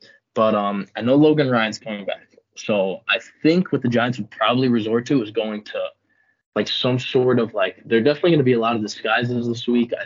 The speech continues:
think. And I think that also as a, um, it's also because of Tua and him being a young quarterback.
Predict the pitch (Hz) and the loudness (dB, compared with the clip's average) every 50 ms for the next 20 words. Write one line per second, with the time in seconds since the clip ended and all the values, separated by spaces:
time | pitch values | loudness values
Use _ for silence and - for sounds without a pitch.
0 | - - 117 113 110 - _ _ _ _ _ _ _ _ _ _ _ _ - 110 | -8 -6 -6 -6 -6 -8 _ _ _ _ _ _ _ _ _ _ _ _ -4 -2
1 | 110 107 104 104 104 101 95 - - _ - 101 107 - 135 123 120 113 107 - | -2 0 0 -2 -4 -4 -6 -8 -10 _ -8 -6 -2 -2 0 2 2 2 2 2
2 | - 120 123 123 - 120 110 104 110 101 98 95 - - _ _ _ - 101 98 | 2 0 0 2 2 0 0 2 0 0 0 -2 -4 -6 _ _ _ -8 -6 -4
3 | 95 95 98 95 95 98 - _ _ _ _ _ _ _ _ _ _ - - - | -4 -6 -6 -10 -14 -14 -18 _ _ _ _ _ _ _ _ _ _ -16 -14 -14
4 | - 117 - 123 123 123 - 127 117 110 107 110 110 - - 117 107 101 104 98 | -8 -2 2 2 2 2 2 0 0 0 -4 -6 -6 -4 -2 -2 -2 -2 -4 -4
5 | 95 - - - _ _ _ - - 120 123 113 - - 98 95 123 117 107 113 | -6 -8 -14 -20 _ _ _ -4 0 2 2 2 0 -2 -6 -6 -4 -2 -2 0
6 | 113 110 101 95 101 110 113 113 - - 110 107 101 101 101 101 101 - | -2 -2 -4 -4 -4 -4 -6 -4 -4 -2 -2 -2 0 0 -2 -2 -4 -4